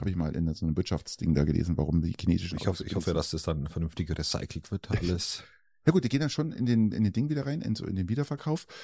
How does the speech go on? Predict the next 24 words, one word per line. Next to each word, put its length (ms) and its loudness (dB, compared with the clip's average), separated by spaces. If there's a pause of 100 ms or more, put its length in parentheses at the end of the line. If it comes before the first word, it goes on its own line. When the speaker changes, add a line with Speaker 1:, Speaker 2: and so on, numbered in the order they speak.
(260)
Speaker 1:
und 240 4
dann 100 8
aber 200 2
auch 200 -4
wesentlich 340 6
günstiger, 380 6
aber 80 6
die 80 4
werden 140 6
dann 120 2
halt 120 2
auch 160 2
aufgrund, 360 2
weil 140 6
sie 80 2
so 100 2
günstig 360 6
sind, 320 2
sofort 320 -2
wieder 160 2
gekauft, 500 -2 (200)
ja. 200 0 (400)
Bei 80 6
uns, 380 6